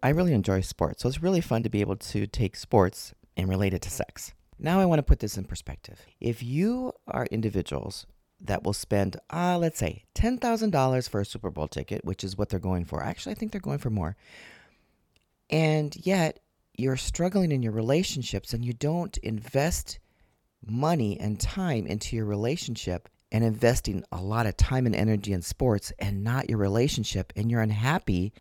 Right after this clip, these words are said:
maybe it's time that you find value in reaching out to me today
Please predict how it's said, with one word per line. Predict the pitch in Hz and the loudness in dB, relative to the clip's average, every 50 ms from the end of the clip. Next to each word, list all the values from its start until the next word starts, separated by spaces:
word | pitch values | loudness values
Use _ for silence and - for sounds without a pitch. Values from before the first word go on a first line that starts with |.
| _ _ - | _ _ -12
maybe | 117 107 107 117 131 147 165 175 180 190 185 185 - 190 190 190 | -6 -4 0 2 4 4 6 6 6 6 4 4 4 4 4 4
it's | 185 - - - | 2 0 0 4
time | - - 165 147 143 139 131 131 | 4 6 6 6 4 4 4 2
that | 127 117 - | 2 0 0
you | - - 117 120 | 0 0 0 0
find | 117 - - - 120 117 110 107 | 0 -2 -4 -2 0 0 0 0
value | 104 101 104 117 117 117 117 117 110 98 92 92 92 90 90 92 95 - _ _ _ _ | 0 2 2 4 6 6 6 4 4 2 2 2 2 0 0 -4 -6 -12 _ _ _ _
in | - 101 101 101 | -2 0 0 2
reaching | 104 120 123 120 - - 127 110 | 2 2 2 2 2 2 4 6
out | 95 85 - - _ - | 6 6 4 0 _ -4
to | - - 95 | 0 2 4
me | 98 92 | 4 4
today | 85 85 78 87 82 80 78 78 82 87 90 | 4 2 4 4 4 4 4 2 0 -2 -6